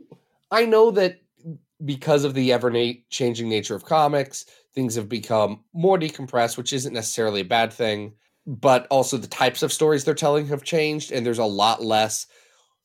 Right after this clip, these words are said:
about the civilian friends and family of the superheroes. And I do miss that now we don't get the, "Oh no, I missed a date with M J because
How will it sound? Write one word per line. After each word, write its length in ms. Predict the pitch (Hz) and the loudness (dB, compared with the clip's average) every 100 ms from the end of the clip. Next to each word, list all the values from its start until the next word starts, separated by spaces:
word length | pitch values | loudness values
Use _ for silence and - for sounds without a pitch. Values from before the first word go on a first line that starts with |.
| _ - | _ -2
about 460 | 110 98 104 104 - | 0 4 4 2 -4
the 340 | 117 104 98 | -6 -4 -4
civilian 600 | 87 113 95 107 110 104 | -4 -2 0 0 0 -2
friends 340 | 95 107 104 101 | -2 -4 -2 -4
and 140 | 90 | -6
family 640 | 107 98 104 110 110 113 - _ _ _ - | -4 -2 -2 -2 -2 -4 -12 _ _ _ 0
of 420 | 101 101 110 107 | 2 4 2 0
the 80 | 104 | -4
superheroes. 760 | - 110 123 120 127 123 123 - _ _ | -2 -4 -6 -2 2 2 0 -6 _ _
And 120 | 156 156 | 0 2
I 120 | 143 | -2
do 300 | 123 151 180 | -2 -2 0
miss 340 | 151 139 - | 0 0 0
that 200 | 123 120 | 0 0
now 200 | 113 113 | 2 2
we 120 | 113 | 2
don't 220 | 117 113 110 | 0 -4 -2
get 260 | 110 - _ | -4 -4 _
the, 280 | 107 101 101 | -6 -6 -2
"Oh 180 | 143 123 | 0 2
no, 320 | 127 123 110 - | 4 2 2 0
I 100 | 107 | -2
missed 280 | 117 - 110 | -2 -4 -4
a 40 | |
date 260 | 110 113 104 | -2 -2 -2
with 140 | 98 | -6
M 220 | 120 120 | -4 -4
J 460 | 113 110 95 87 85 _ - | -2 0 0 -2 -8 _ -8
because 880 | 110 - 110 98 92 90 85 - | -6 -2 0 2 0 -2 -4 -8